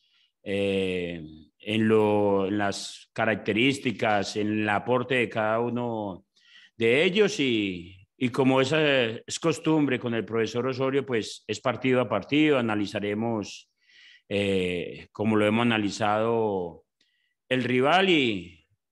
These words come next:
y tendremos algunas alternativas tácticas para buscar... Eh,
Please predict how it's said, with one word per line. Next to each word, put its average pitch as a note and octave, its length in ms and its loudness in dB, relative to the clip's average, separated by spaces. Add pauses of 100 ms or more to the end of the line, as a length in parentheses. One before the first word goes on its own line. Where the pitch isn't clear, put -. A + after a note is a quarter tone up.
y A2+ 840 0
tendremos B2 500 -2
algunas A#2 400 -4
alternativas A2+ 800 -4
tácticas A#2+ 840 -2
para A2 200 0
buscar... G#2+ 480 -2
Eh, G#2 520 -2